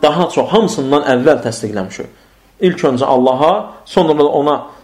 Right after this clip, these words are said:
ə, Rasul olduğuna şəhadət gətirməyimizlə. Bizə bəs edər bu. La ilahə illallah Muhammedur Rasulullah deməyimiz əlhəmlə kifayət edər. Onun gətirdiyi hər bir dediyi sözün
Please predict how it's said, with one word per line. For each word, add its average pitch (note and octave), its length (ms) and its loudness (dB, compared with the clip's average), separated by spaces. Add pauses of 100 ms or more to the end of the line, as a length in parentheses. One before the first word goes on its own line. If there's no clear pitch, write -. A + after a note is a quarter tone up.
(140)
ə, G#2 180 -4
Rasul D3 320 0
olduğuna C3 320 0
şəhadət B2+ 460 -4
gətirməyimizlə. G#2+ 720 -6
Bizə D3 220 2
bəs - 200 0
edər C3 260 0
bu. - 100 -20 (260)
La F3+ 240 4
ilahə E3 320 0
illallah D#3 480 2
Muhammedur D#3 480 -2
Rasulullah C#3+ 340 -2
deməyimiz C#3+ 540 0 (320)
əlhəmlə C#3+ 400 -2
kifayət - 400 -4
edər. - 160 -6 (300)
Onun C#3+ 260 -2
gətirdiyi B2+ 440 -2
hər F3+ 320 0
bir C3 200 0
dediyi C3 240 0
sözün D3+ 400 -4